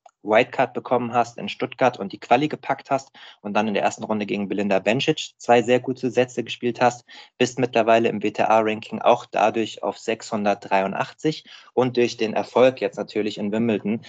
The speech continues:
bei den Juniorinnen in der Weltrangliste auch nochmal einen deutlichen Sprung nach oben auf Platz siebzehn, wenn ich richtig abgeschrieben habe aus dem Internet.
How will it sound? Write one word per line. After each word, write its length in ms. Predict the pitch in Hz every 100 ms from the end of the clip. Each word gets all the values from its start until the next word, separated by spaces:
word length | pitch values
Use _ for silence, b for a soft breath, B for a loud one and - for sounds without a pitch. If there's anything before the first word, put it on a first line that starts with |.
| B -
bei 140 | 110
den 160 | 117 104
Juniorinnen 720 | 104 104 113 113 104 101 104
in 120 | 104
der 140 | 104
Weltrangliste 560 | 101 104 - 104 - 101
auch 140 | 98
nochmal 320 | 113 101 107 98
einen 80 |
deutlichen 600 | 104 107 110 104 - 101 - b
Sprung 400 | - - 117 113
nach 180 | 107 98
oben 460 | - 120 120 113 117 _ -
auf 320 | 107 104 -
Platz 480 | - 104 - - -
siebzehn, 580 | 135 - - 104 98
wenn 120 | 101 101
ich 240 | - -
richtig 400 | 117 - 104 -
abgeschrieben 640 | 110 - 107 - 107 104
habe 280 | 107 104 107
aus 180 | 110 -
dem 180 | 113 107
Internet. 480 | 107 110 117 165